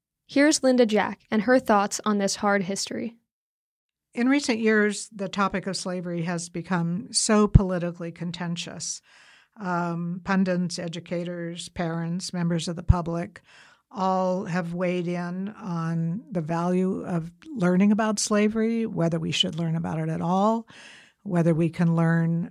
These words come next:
Speaker 2: parts that are offensive or make people feel bad, or whether we should only focus on the triumphal parts of it, the Emancipation Proclamation, um, escaped slaves like Harriet Tubman.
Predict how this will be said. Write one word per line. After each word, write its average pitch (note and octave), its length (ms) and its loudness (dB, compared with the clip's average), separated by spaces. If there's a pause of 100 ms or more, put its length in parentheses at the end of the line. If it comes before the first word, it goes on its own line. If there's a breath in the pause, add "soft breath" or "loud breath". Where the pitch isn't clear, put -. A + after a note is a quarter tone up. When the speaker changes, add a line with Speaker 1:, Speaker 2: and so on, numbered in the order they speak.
(140)
Speaker 2:
parts - 380 -2
that E3 440 -4
are D#3+ 220 0
offensive F#3+ 800 -2
or E3 240 -4
make D#3+ 240 -4
people D#3 300 -8
feel F#3+ 300 0
bad, A#3 520 -2 (480 loud breath)
or F3 180 -2
whether E3 280 0
we D#3+ 120 0
should E3+ 240 0
only E3 380 -2
focus D#3+ 640 -4
on E3 360 -2
the D#3+ 100 -6
triumphal F3+ 1000 -4
parts G#3+ 400 -6
of G#3+ 100 -6
it, G#3+ 240 -2
the D#3 100 -6
Emancipation E3 840 -6
Proclamation, F3 1120 -8 (560 loud breath)
um, E3 580 -4 (140)
escaped F3 500 0
slaves F3+ 640 -2
like E3 300 -10
Harriet D#3+ 400 -6
Tubman. F#3 640 -2